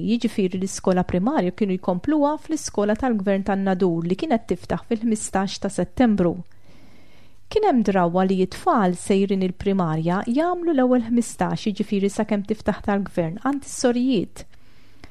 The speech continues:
Is-sorijiet kienu jagħmlu hekk biex iserħu l-ġenituri għax ħafna minnhom kienu bdiewa b'ħafna xogħol fir-raba. Il-miżati kienu baxxi ħafna.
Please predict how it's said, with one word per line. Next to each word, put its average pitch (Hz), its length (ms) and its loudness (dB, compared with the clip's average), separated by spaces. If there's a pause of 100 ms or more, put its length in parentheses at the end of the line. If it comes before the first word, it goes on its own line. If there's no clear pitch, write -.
(360)
Is-sorijiet 190 840 2 (140)
kienu 220 240 4
jagħmlu 180 340 0
hekk 202 160 4
biex 220 220 2
iserħu 185 320 2
l-ġenituri 185 640 2
għax - 180 -4
ħafna 202 300 -2
minnhom 196 340 0
kienu 202 300 2
bdiewa 175 480 2
b'ħafna 214 420 0
xogħol 170 380 0
fir-raba. 202 500 4 (1120)
Il-miżati 185 760 4 (100)
kienu 190 240 4
baxxi 180 480 2
ħafna. 170 380 -2